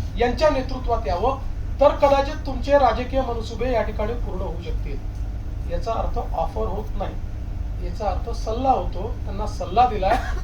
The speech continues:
डुबत्या नावेत चालल्या. आधी तुम्ही डुबले आहात आणि त्याच्यानंतर डुबत्या नावेमध्ये तुम्ही चालला आहात, अशा प्रकारचा तो सल्ला आहे. आणि तुम्ही एक गोष्ट बघा, एक गोष्ट तुम्हाला, पवार साहेबांनी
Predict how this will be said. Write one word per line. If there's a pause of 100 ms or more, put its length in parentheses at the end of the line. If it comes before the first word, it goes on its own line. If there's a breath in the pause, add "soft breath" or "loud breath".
डुबत्या
नावेत
चालल्या.
आधी
तुम्ही
डुबले
आहात
आणि (120)
त्याच्यानंतर
डुबत्या
नावेमध्ये
तुम्ही
चालला
आहात,
अशा
प्रकारचा
तो
सल्ला
आहे. (220)
आणि
तुम्ही
एक
गोष्ट
बघा, (960)
एक
गोष्ट
तुम्हाला, (1120)
पवार
साहेबांनी